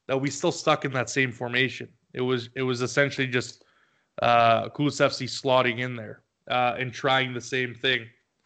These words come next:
And, you know, we, we have, again, some more <laughs> chances from Barcelona. Nothing's changed. Griezmann cuts o-, was wide open. Um, and it could have easily been in more goals, no consistency.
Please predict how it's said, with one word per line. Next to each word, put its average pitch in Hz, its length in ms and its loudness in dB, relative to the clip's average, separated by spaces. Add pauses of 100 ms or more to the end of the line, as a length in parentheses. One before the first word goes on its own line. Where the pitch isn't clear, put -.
(680)
And, 143 680 6 (380)
you 143 120 -2
know, 135 200 4
we, 135 800 4 (720)
we 131 160 0
have, 147 280 4
again, 143 360 4
some 127 160 -4
more 135 180 4
<laughs> 131 120 -4
chances 131 300 -2
from 123 140 -10
Barcelona. 135 560 0
Nothing's 127 420 -2
changed. 139 520 -4
Griezmann 127 440 -2
cuts 131 300 0
o-, 135 220 2 (320)
was 110 160 -2
wide 131 220 8
open. 143 400 4 (540)
Um, 127 680 4 (1080)
and 143 340 4
it 139 80 -2
could 160 140 0
have 139 140 -4
easily 143 420 -4
been 131 460 -4
in 135 140 -8
more 135 360 -2
goals, 131 280 2
no 131 140 0
consistency. 147 840 -2